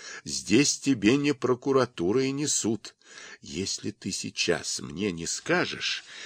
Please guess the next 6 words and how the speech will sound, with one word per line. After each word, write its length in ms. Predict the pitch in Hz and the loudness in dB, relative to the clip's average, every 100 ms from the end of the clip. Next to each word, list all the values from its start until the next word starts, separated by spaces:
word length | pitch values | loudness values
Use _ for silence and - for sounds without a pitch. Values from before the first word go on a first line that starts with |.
| - - | -14 -12
я 300 | - 104 156 | 0 0 0
тебя 420 | - 160 151 160 | -4 -4 0 2
убью. 580 | 175 175 165 156 107 - _ _ - - - | 0 -4 -2 4 4 2 _ _ -20 -20 -4
Ты 100 | - | 2
понимаешь, 800 | 98 104 101 107 185 202 98 - - | 6 6 6 6 6 6 4 0 2
просто 720 | 196 214 202 - - 190 | 6 8 8 6 4 4